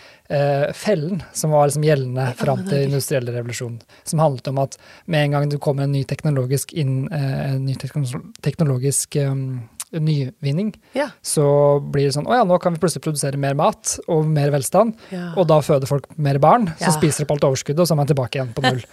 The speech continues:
Speaker 2: <laughs>
Speaker 1: Og dette mente han Mal-, Thomas Malthus, da, eller han, eh, han, han tenkeren på syttenhundretallet, at dette, dette kan vi ikke slippe unna.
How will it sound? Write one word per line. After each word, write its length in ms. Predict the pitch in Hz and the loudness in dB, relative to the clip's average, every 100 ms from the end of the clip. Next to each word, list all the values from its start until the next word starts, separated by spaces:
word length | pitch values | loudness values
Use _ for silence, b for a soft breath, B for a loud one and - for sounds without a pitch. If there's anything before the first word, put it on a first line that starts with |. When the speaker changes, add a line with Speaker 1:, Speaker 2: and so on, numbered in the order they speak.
| - | -4
Speaker 2:
<laughs> 240 | 214 208 | -4 -2
Speaker 1:
Og 60 | - | 2
dette 240 | 165 196 | 2 4
mente 340 | 180 143 - 156 | 4 2 2 2
han 340 | 147 143 151 | 4 2 4
Mal-, 200 | 160 160 - - | 4 4 -2 -6
Thomas 320 | 143 143 156 | -2 0 2
Malthus, 460 | 151 131 - 175 | 0 -2 -4 -2
da, 160 | - 147 | 0 -2
eller 160 | 135 139 | -2 -6
han, 240 | 131 135 | -6 -8
eh, 580 | 131 131 131 131 131 - | -8 -8 -8 -8 -8 -8
han, 240 | 135 131 123 | -6 -6 -6
han 280 | 131 123 123 | -6 -8 -6
tenkeren 380 | 147 127 131 143 B B B | -4 -4 -6 -8 B B B
på 100 | - | -8
syttenhundretallet, 480 | 139 143 131 123 135 | -4 -4 -4 -4 -2
at 80 | 135 139 | -4 -4
dette, 200 | 147 139 | -4 -2
dette 200 | 139 135 | -2 -2
kan 220 | 139 127 | -2 -2
vi 60 | 120 | -6
ikke 120 | 135 | -4
slippe 220 | - - 143 | -4 -2 -4
unna. 160 | 113 | -4